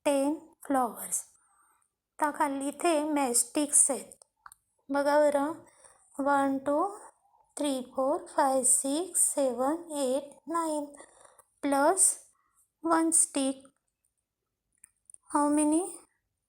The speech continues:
One, two, three, four, five, six, seven, eight, nine, ten. Nine sticks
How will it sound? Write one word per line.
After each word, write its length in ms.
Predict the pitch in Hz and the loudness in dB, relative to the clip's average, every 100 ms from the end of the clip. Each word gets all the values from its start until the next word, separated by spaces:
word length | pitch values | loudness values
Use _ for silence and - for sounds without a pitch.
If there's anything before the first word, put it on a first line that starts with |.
| - | -6
One, 500 | 277 285 277 269 262 | -2 2 2 0 -2
two, 280 | 277 277 311 - | -2 0 -2 -4
three, 240 | 285 262 254 | -4 -4 -4
four, 260 | 277 277 294 285 | -2 0 0 -2
five, 260 | 277 254 262 | -2 0 2
six, 380 | - 302 294 - | 2 0 0 0
seven, 380 | 294 254 254 262 | 0 -2 -2 -2
eight, 300 | 269 311 294 | 0 -2 -4
nine, 400 | 294 269 262 285 320 - - | -2 0 0 -2 -2 -6 -4
ten. 420 | 320 277 285 285 - - - - - _ - | -2 -2 -4 -10 -20 -20 -20 -20 -20 _ -4
Nine 520 | 277 277 269 269 262 | 0 2 0 0 0
sticks 580 | 269 - - 311 320 - | 0 0 -2 -2 2 2